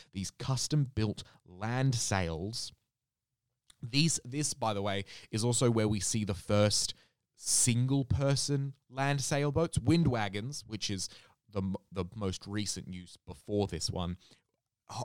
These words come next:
held a bunch of stuff. They held supplies and they held a couple people and they were huge. These ones, these are the first single to two person land sailboats, which I think is an important distinction. But maybe the,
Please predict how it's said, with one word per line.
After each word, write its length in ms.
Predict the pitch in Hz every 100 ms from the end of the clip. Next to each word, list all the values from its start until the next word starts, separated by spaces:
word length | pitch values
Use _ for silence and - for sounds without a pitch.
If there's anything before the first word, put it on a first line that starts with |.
| -
held 340 | 113 117 117
a 40 | 104
bunch 320 | - 120 -
of 80 | 98
stuff. 260 | - 87
They 120 | - 92
held 160 | 95
supplies 560 | - 90 104 101 95 90
and 80 | 90
they 100 | 87
held 180 | 90
a 40 | 87
couple 300 | - 98 95
people 400 | - 92 85 85
and 80 | 80
they 80 | 80
were 80 |
huge. 440 | 87 - 127 71 - - - - 92
These 360 | 131 196 202
ones, 420 | 120 104 90 90 -
these 200 | 127 143
are 40 | 127
the 60 |
first 500 | 107 123 110 107 - - _
single 680 | - - 165 156 160 156 151
to 160 | -
two 440 | - - - 143 139
person 760 | - 120 120 110 104 95 95 - _
land 380 | 85 98 98 95
sailboats, 760 | - 98 95 87 - _ - -
which 180 | 123 117
I 60 |
think 200 | 110 127
is 120 | 117
an 80 | 101
important 420 | 95 - 98 -
distinction. 500 | 85 - 104 - - - - -
But 160 | - 120
maybe 300 | 156 175 156
the, 200 | 135 113